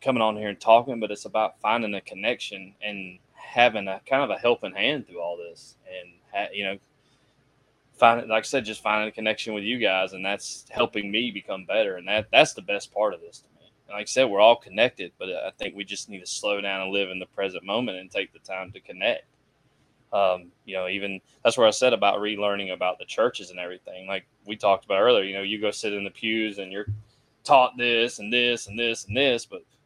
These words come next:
are you really connected? Are you really involved? Are you,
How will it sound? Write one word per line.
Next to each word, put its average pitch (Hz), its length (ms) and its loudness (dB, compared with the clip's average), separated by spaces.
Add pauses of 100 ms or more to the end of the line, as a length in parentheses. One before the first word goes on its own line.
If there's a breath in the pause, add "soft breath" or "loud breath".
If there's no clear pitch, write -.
(240)
are 107 120 -4
you 104 180 -6
really 107 500 -2 (220)
connected? 107 640 -6 (600)
Are 104 80 -14
you 98 200 -16
really 101 420 -6 (120)
involved? 107 720 4
Are 92 120 -6
you, 95 420 -10